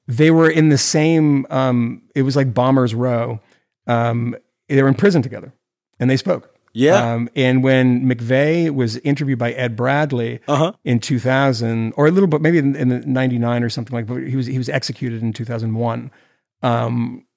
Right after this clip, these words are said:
Speaker 1: he spoke about
Speaker 2: <laughs> They sent
Speaker 1: how
Speaker 2: Ed
Speaker 1: they,
Speaker 2: Bradley in?
Speaker 1: they had a lot in common,
Speaker 2: Uh-huh.
Speaker 1: um, although their politics were different,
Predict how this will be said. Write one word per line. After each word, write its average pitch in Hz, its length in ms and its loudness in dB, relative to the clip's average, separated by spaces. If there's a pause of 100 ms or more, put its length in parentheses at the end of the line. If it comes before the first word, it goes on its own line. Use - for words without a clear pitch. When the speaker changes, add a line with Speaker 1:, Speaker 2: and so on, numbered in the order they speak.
(160)
Speaker 1:
he 131 280 -2
spoke 165 400 2
about 120 440 -2
Speaker 2:
<laughs> - 340 -20
They 165 100 2
sent 147 200 2
Speaker 1:
how 131 120 4
Speaker 2:
Ed 123 80 0
Speaker 1:
they, 135 80 4
Speaker 2:
Bradley 120 360 2
in? 147 260 -4
Speaker 1:
they 139 260 2
had 139 220 2
a 135 40 2
lot 127 320 0
in 123 100 -2
common, 143 540 -4 (100)
Speaker 2:
Uh-huh. 123 300 0 (100)
Speaker 1:
um, 120 380 0
although 127 380 2
their 120 180 0
politics 139 560 -4
were 123 160 -4
different, 127 680 -4